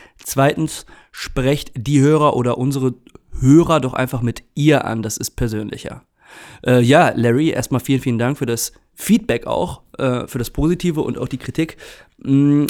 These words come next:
am Intro, weil, äh, ich sehe gerade, diese Rezension ist vom Februar, haben wir schon was verändert. Wenn dir also aufgefallen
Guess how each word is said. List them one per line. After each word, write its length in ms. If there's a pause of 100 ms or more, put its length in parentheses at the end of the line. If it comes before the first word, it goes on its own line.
(120)
am 140
Intro, 540
weil, 260
äh, 440
ich 240
sehe 320
gerade, 420
diese 240
Rezension 460
ist 160
vom 160
Februar, 640
haben 140
wir 100
schon 160
was 120
verändert. 540
Wenn 240
dir 160
also 200
aufgefallen 680